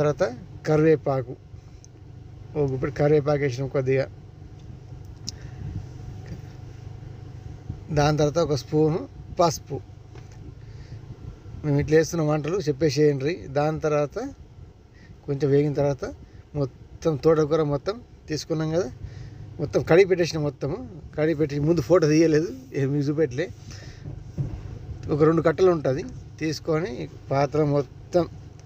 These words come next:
పెట్టేసినాం. ఇంకా తోటకూర పెట్టేసి మూత పెట్టేసి కొద్దిసేపు బాయిల్ వేస్తే కథ ఒక ఓ ఐదు నిమిషాలకి అట్లా ఇగో సగానికి వచ్చింది, ఇంత ఉడికింది.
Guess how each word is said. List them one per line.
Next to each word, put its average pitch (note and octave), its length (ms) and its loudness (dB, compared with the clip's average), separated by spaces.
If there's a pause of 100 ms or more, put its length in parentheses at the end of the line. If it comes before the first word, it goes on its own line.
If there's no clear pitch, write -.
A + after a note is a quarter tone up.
(640)
పెట్టేసినాం. D3+ 440 4 (100)
ఇంకా C3+ 160 -2 (1900)
తోటకూర D#3+ 300 6 (100)
పెట్టేసి E3 340 2 (120)
మూత D#3+ 140 2 (120)
పెట్టేసి D#3 360 0 (120)
కొద్దిసేపు D3 480 0 (920)
బాయిల్ D#3 260 6
వేస్తే E3+ 280 0
కథ D3 120 0 (320)
ఒక C3 80 -6 (840)
ఓ C#3+ 160 4 (100)
ఐదు D3 200 4
నిమిషాలకి C#3+ 520 -2 (440)
అట్లా D#3 200 -4 (480)
ఇగో C#3+ 220 4
సగానికి D#3+ 400 4
వచ్చింది, C#3+ 420 0 (800)
ఇంత C#3+ 200 2
ఉడికింది. D3+ 480 2